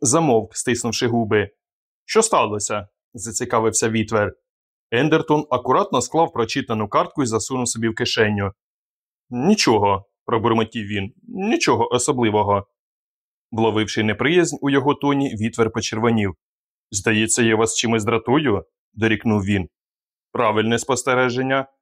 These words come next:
не став заперечувати Ендертон. "Дратуєте, але ж..." Ендертон не міг повірити, що хлопець дратує його аж настільки. Це видавалося неможливим.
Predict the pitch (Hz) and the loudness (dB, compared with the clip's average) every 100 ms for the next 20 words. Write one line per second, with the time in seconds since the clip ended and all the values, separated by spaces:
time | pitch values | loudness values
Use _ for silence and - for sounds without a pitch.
0 | _ - 110 - 180 147 117 117 113 120 | _ -6 -4 0 0 0 0 0 0 0
1 | 117 110 123 127 110 104 98 104 92 _ | -2 -2 -2 -2 -2 -2 -2 -2 -2 _
2 | _ _ - 113 156 185 127 113 110 120 | _ _ -12 -2 0 2 2 2 2 0
3 | 117 131 139 123 - _ _ _ _ _ | 2 2 2 -2 -8 _ _ _ _ _
4 | _ _ _ 123 156 131 127 123 110 107 | _ _ _ -2 0 2 0 2 2 2
5 | 170 185 202 196 143 113 110 - - 156 | 0 2 0 2 0 0 -2 -4 -2 -2
6 | 180 123 101 113 113 196 165 117 123 - | 0 0 2 0 2 2 2 2 2 2
7 | 123 107 139 - - 123 104 - 98 - | -2 0 -2 -2 -2 -2 -2 -2 -4 -4
8 | _ _ _ - 113 117 113 120 120 - | _ _ _ -2 2 2 4 2 0 -2
9 | 120 123 120 160 175 107 101 | -2 0 0 -2 0 -2 -4